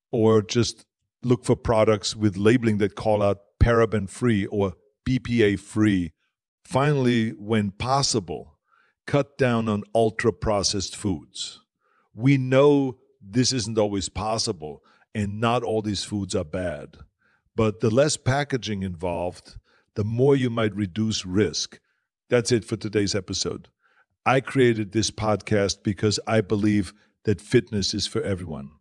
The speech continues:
So I'm using the power of machines to help me deliver news, information,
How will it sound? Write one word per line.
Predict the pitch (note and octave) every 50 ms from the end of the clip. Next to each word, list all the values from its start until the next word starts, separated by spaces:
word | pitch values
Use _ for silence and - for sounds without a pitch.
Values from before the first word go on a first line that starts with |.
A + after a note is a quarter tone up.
| _ _ _ _ _ _ _
So | - - B2 A#2 - -
I'm | A#2+ C3 C#3+ D3+ D#3 D#3
using | D3+ C#3 C3+ C3+ B2+ A#2 G#2 B2 B2 A#2+ A#2+ A2 G#2+ _ _ _ _ -
the | A2+ G2+
power | - - - A#2+ B2 A#2+ A#2+ A#2+ A#2+
of | A#2 G#2+ F2+
machines | A2+ G#2+ F#2+ - - A#2+ G#2+ G#2 G2 F2+ -
to | - G2
help | F2+ G2+ A2 - -
me | A#2+ G#2+
deliver | F#2+ G#2+ G2 G2+ G2 F2+ G2
news, | F#2 F#2 G#2 A#2 B2 B2 A#2+ A#2+ A#2+ A2 - - - _ _ _ _ _ _ _ _ -
information, | C3+ C3 A#2+ G2+ - A#2 G#2 G#2 G2+ G2 F#2+ - - - F#2+ F#2 F2